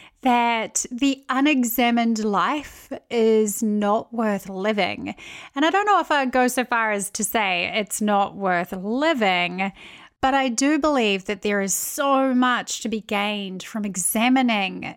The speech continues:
your life. It's an intentional life, and it is the self-reflection process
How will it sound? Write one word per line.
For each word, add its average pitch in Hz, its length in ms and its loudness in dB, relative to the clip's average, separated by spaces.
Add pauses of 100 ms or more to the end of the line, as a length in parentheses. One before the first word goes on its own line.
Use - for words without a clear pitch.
(140)
your 208 260 -2
life. - 800 -4 (840)
It's 254 200 -2
an 277 100 6
intentional 254 800 2
life, - 640 -8 (500)
and 254 140 2
it 262 100 2
is 262 160 2
the 254 140 -2
self-reflection 240 1000 -2
process - 920 -2